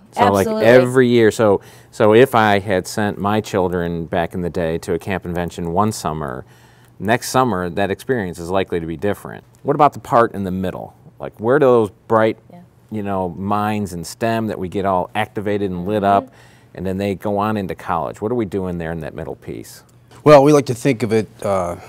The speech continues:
Speaker 3: akin to March Madness. November Madness for us is the Collegiate Inventors Competition. Uh, the entire le-, year leads up to, uh, these incredible submissions, which, uh, these college students from across the country get to,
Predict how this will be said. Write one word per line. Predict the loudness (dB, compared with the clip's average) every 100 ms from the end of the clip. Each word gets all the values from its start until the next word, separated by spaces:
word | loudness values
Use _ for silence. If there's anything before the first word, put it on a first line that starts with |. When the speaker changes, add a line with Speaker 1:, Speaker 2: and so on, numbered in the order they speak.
| -16
Speaker 3:
akin | -12 -4 -2 -2
to |
March | 2 4 2 0
Madness. | 0 0 0 -6 -8 -4
November | 0 4 6 6 6
Madness | 6 6 4 -2
for | -2 0
us | 0 0 -10 -12
is | -10
the | -8
Collegiate | -6 -6 -4 -4
Inventors | -4 -6 -8
Competition. | -10 -10 -14 -12 -12 -12 -14 -20 -20 -20 -10
Uh, | -4 -4 -4
the | -8
entire | -8 -2 -2
le-, | -2 -6 -10
year | -6 -4 -4
leads | -4 -6 -4
up | -4 -4 -8
to, | -12 -8 -8 -10 -14 -20 -20 -16
uh, | -6 -6
these | -6 -10
incredible | -12 -12 -2 -2 -2 -4
submissions, | -6 -8 -8 -10 -12 -10 -12 -10
which, | -12 -10 -14 -16 -20 -20 -18 -4
uh, | -2 0 -2 -8 -20 -12
these | -4 -4 -4
college | 0 0 0
students | -8 -10 -10
from | -14
across | -8 -2 -2 -4
the | -12
country | -10 -10 -10 -12 -14 -10
get | -10 -8
to, | -12 -12